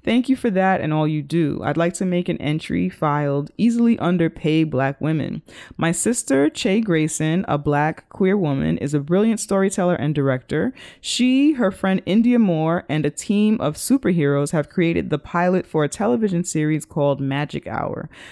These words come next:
Magic Hour is a T V anthology series that features magical and mystifying stories with queer and P O C folks at the center.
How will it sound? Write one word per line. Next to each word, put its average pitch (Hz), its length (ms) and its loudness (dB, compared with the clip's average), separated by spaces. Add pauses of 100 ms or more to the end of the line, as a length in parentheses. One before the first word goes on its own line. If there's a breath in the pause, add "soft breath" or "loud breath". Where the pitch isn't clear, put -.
(140 loud breath)
Magic 175 360 0
Hour 185 260 2
is - 100 -2
a 156 80 0
T 233 280 0
V 254 200 0
anthology 147 560 -2
series 143 540 -2
that 143 200 -4
features 151 460 -4
magical 185 540 -2
and 156 100 0
mystifying 160 520 -2
stories 202 460 0
with 165 160 -2
queer 214 300 0
and - 180 -4
P 180 160 -2
O 160 60 0
C 170 220 -4
folks 165 440 -2
at 147 200 -6
the 143 40 -14
center. - 500 -4